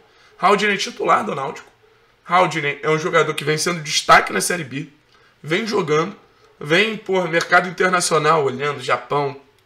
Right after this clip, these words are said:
tudo mais, mercado asiático, que paga muito bem.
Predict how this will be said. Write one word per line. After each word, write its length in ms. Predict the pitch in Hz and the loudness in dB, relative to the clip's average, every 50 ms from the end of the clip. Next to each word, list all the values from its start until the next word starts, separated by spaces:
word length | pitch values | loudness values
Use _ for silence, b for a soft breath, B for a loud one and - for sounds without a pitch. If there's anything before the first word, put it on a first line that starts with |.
| _ - | _ -6
tudo 200 | 180 185 156 147 | -4 -4 -2 0
mais, 420 | 131 131 147 165 170 - - - - _ _ _ _ - | 4 4 4 4 4 0 -8 -14 -16 _ _ _ _ -12
mercado 460 | 131 131 127 - - 139 139 139 143 | -10 -10 -8 -2 0 0 2 2 0
asiático, 520 | 135 131 143 160 175 - - - - - | -2 2 4 4 4 4 4 -2 -10 -14
que 80 | - - | -16 -4
paga 280 | - 131 139 143 143 | 2 2 2 2 2
muito 200 | 139 131 131 - | -2 -8 -10 -10
bem. 240 | - 120 135 139 139 | -8 -6 -4 -4 -6